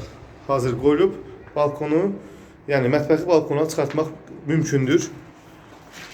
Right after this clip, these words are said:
Bu da evimizin yerləşdiyi mövqe. Gördüyünüz mərkəzi yol. Tam Brilliant Şadlıq Sarayının arxasında. Kanalımıza abunə olmağı unutmayın.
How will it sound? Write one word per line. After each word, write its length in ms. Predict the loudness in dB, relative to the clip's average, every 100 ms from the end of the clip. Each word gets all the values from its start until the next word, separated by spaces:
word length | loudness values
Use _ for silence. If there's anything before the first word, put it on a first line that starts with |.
| -2
Bu 100 | 2
da 80 | 6
evimizin 320 | 6 4 4
yerləşdiyi 500 | 4 4 2 -2 -2
mövqe. 560 | 2 2 2 4 4 2 -2 -16 -20 -20 -20 -20 -20 -20 -20 -20 -20 2
Gördüyünüz 500 | 4 4 2 0 0
mərkəzi 460 | 0 2 2 2 4
yol. 260 | 4 4 0 -8 -20 -20 -20 -20 -20 -20 -20 -20 -20 -20 -20 -20 -20 -20 -20 -20 -20 -20 -20 -2
Tam 300 | 4 4 4
Brilliant 340 | 0 2 2 0
Şadlıq 260 | -4 -4
Sarayının 400 | -2 2 2 2
arxasında. 480 | -2 -4 -4 -2 -4 -6 -14 -20 -20 -20 -20 -20 -20 -20 -20 -20 -20 -20 -20 -20 -20 -20 -18 -14 -14 -16 -18 -20 -20 -18 -18 -18 -18 -18 -20 -20 -20 -20 -20 -20 -20 -18 -18 -18 -18 -18 -20 -20 -20 -20 -20 -20 -4 4
Kanalımıza 340 | 6 6 4
abunə 180 | 4 4
olmağı 180 | 2 -2
unutmayın. 560 | -2 -4 0 0 0